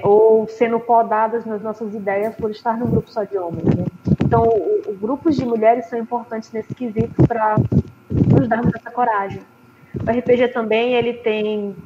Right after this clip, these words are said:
trago mais pra perto as crianças, né? Com, até com temas mais infantis.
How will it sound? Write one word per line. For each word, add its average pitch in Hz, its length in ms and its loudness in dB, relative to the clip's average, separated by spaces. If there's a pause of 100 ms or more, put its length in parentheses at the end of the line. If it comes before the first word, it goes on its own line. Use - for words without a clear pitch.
(120)
trago 202 500 0
mais 220 560 -2 (140)
pra 190 100 -4
perto 240 480 0
as - 80 -8
crianças, 254 680 -2
né? 190 200 -8
Com, 214 400 -2 (300)
até 233 180 0
com 320 180 0
temas 311 280 0
mais 247 220 -2
infantis. 226 480 -6